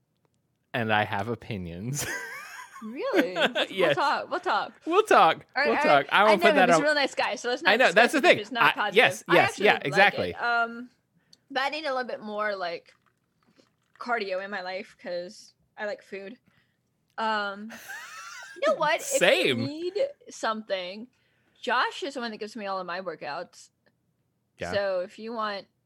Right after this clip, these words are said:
Speaker 2: Josh, I can tell him to give you, like, a Leva-like workout instead of a Josh-like workout.
Speaker 1: <laughs> I mean,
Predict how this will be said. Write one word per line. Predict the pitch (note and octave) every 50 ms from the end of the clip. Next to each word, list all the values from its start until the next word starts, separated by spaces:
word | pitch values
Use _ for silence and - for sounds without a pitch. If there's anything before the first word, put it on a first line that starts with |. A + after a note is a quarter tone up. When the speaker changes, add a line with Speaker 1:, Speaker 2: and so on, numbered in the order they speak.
| _ _ _ _ -
Speaker 2:
Josh, | G#3+ A3+ G3 F3 F#3+ E3+ - - G#3+ -
I | - A3
can | - - B3
tell | - C4 G#3 A#3+
him | B3 A3+ G#3 G3+ G3+
to | - - G3+ F#3+ G3
give | F#3+ - G3 F#3
you, | G3+ G3+ G3+
like, | F#3 F3 F3+ -
a | - F#3+
Leva-like | F#3 F#3 F#3+ G3+ G3 G3 F3 D3+ D#3 D#3 E3+ -
workout | D3+ - - F3 D3 D#3 D3
instead | F#3 - G#3 E3+
of | D3+
a | D3+
Josh-like | C3 D#3+ A#2 D3 G#3 G#3+ - - - _
workout. | - B2+ - - G#2 G#2 G#2+ - - _ _ _ _ _ _ _ - - - - - - - - - - - _ _ _ _ -
Speaker 1:
<laughs> | - - _ - - - - - - D4+ A#3+ - - - - - - - - - - - - - - _
I | - C#4+ B3+ A3+
mean, | A3 G#3+ G#3 G3+ G3+ F#3+ F#3 F3+ F3 D3+